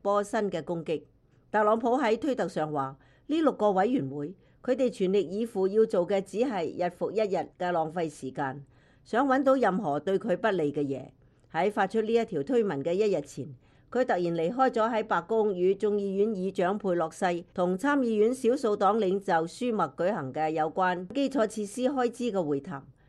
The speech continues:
佩洛西稱特朗普從事掩蓋真相嘅活動，呢個使特朗普勃然大怒。星期四，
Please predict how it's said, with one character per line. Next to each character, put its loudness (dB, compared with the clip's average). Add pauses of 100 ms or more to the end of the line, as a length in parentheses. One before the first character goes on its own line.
(240)
佩 0
洛 2
西 0
稱 0
特 -2
朗 0
普 2
從 -4
事 -10
掩 -2
蓋 2
真 0
相 -2
嘅 -2
活 -4
動， -4 (400)
呢 -4
個 2
使 4
特 4
朗 4
普 2
勃 -4
然 -6
大 -4
怒。 -4 (760)
星 -2
期 0
四， -4